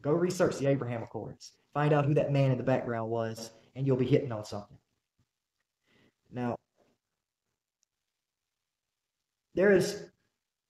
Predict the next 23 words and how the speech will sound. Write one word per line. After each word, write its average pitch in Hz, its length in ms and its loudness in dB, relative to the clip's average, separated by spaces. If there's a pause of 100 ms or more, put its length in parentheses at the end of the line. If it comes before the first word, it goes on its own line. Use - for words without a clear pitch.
(440)
there's - 180 -4
something 233 320 2
about, 131 300 4
I 139 40 2
wanna 175 140 2
get 175 140 4
back 147 220 4
to 147 220 0 (200)
<laughs> - 220 -8
the 139 100 4
issue 147 240 4
at 139 80 6
hand. 123 220 4
I 131 60 4
got 139 180 6
off 135 180 4
on 131 180 0
a 123 60 2
rabbit 135 260 2
trail 131 240 0
and 139 80 0
a 143 60 2
rant, 113 420 -4